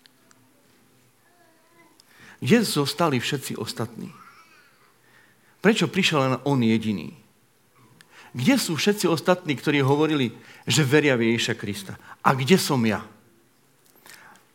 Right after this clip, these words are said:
A to je tá najdôležitejšia otázka, pre ktorou dnes stojíme. V mojom živote sa stmieva alebo svitá?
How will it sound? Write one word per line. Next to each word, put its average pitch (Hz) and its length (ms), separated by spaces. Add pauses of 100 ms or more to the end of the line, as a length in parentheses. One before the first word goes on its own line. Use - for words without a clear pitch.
(100)
A - 80
to 202 160
je 208 80
tá 170 80
najdôležitejšia 151 640
otázka, 131 480
pre 113 160
ktorou 113 240
dnes 107 240
stojíme. 104 400 (720)
V - 60
mojom 226 320
živote 202 400
sa 147 160
stmieva 180 640 (720)
alebo 220 320
svitá? 123 640